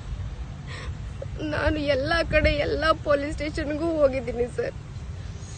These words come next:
ಹಾರೋಳಿಲ್ ವರ್ಕ್ ಮಾಡ್ತಿದ್ರು ಅವರು. ಹಾರೋಳಿಲ್ ವರ್ಕ್ ಮಾಡ್ತಿರುವಾಗ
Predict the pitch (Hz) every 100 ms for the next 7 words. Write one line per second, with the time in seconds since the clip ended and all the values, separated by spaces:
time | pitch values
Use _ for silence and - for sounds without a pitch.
0 | - - - - 349 320 320 320 302 262
1 | 269 - 330 294 294 269 269 254 240 240
2 | - - - - - - - - 254 320
3 | 339 311 311 285 277 - 320 294 262 285
4 | 254 262 254